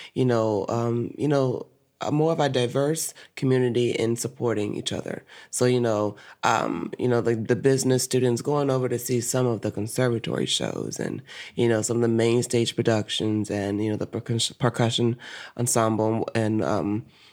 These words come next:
you know, stuff like that and vice versa. You know, then the conservatory students and professors coming over, you know, to some of our, um, distinguished lecture speakers and our keynote speakers, and, you know, like, just for,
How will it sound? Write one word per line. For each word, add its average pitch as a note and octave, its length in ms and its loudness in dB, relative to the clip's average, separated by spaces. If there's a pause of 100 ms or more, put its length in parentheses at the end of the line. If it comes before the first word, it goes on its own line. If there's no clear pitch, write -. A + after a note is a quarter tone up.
(200)
you F#2 120 2
know, A2 340 2
stuff - 340 -2
like C3 200 0
that D3+ 240 2
and B2+ 200 2
vice C#3 300 0
versa. D3 460 -4 (640)
You B2 120 2
know, A2+ 300 4
then A#2+ 140 2
the B2 80 0
conservatory B2 680 0
students A#2 480 0
and G#2+ 140 0
professors G#2+ 500 -2
coming A#2+ 320 2
over, G#2+ 380 0 (300)
you A#2+ 100 0
know, A2+ 240 2
to A2+ 140 -8
some C3+ 240 -2
of B2+ 120 -2
our, A#2+ 320 0
um, A2+ 420 0
distinguished B2 640 0
lecture A#2 300 -4
speakers - 680 -4
and G#2 300 0 (320)
our G2+ 120 -2
keynote B2 380 0
speakers, A2 500 -2
and, E2 120 -2
you A#2+ 80 2
know, G#2+ 320 0
like, - 580 -6
just G3+ 300 0
for, D#3+ 380 0